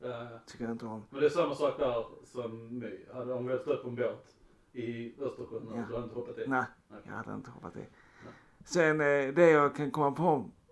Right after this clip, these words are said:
Speaker 2: det första som ploppar upp, det är faktiskt att svara i telefon.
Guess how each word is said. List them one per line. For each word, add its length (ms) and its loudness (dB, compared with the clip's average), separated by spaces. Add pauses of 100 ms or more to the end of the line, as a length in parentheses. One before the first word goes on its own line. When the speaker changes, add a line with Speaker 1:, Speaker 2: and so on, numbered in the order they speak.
(100)
Speaker 2:
det 200 -4
första 420 -2
som 180 -8
ploppar 380 -4
upp, 160 -6
det 100 -8
är 60 -8
faktiskt 640 -8 (1400)
att 180 -6
svara 460 2
i 60 -4
telefon. 580 -6